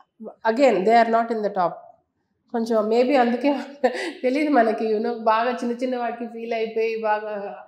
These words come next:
you know, ఆ, ఆ, వాళ్ళ, అలాంటి వాళ్ళని చూస్తే పాపం యాక్టర్స్ కూడా, you know, తెలుసో తెలియకో అది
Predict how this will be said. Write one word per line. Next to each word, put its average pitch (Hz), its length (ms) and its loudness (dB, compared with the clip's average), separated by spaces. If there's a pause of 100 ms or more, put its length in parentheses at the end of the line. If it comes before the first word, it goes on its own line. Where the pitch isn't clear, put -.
(640)
you 226 80 -10
know, 269 120 -4
ఆ, 240 100 2
ఆ, 214 340 -2
వాళ్ళ, 240 240 2
అలాంటి 247 460 2
వాళ్ళని 262 500 0
చూస్తే 247 300 -2
పాపం 233 380 -4
యాక్టర్స్ 220 480 -2
కూడా, 208 260 -2
you 202 120 -2
know, 208 220 -4 (500)
తెలుసో 233 760 0
తెలియకో 247 680 2
అది 226 480 -2